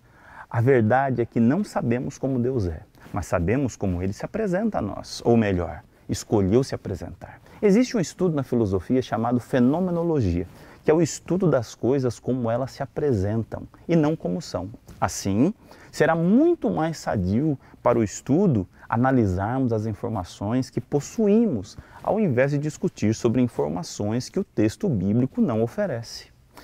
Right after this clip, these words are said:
E como então o homem é a imagem de Deus? Somos a imagem de Deus, não apenas no aspecto físico, mas no aspecto comportamental. Quando Deus afirma que fará o homem à sua imagem,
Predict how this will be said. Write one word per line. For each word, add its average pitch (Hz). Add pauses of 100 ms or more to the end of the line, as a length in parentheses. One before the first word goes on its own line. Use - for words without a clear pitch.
(160)
E 202
como 311
então 202
o 170
homem 160
é 135
a -
imagem 117
de 92
Deus? - (220)
Somos 113
a 92
imagem 87
de 123
Deus, 139 (220)
não 156
apenas 160
no 180
aspecto 180
físico, 180 (220)
mas 123
no 131
aspecto - (100)
comportamental. 135 (360)
Quando 151
Deus 170
afirma 123
que -
fará 117
o 113
homem 98
à 87
sua -
imagem, 95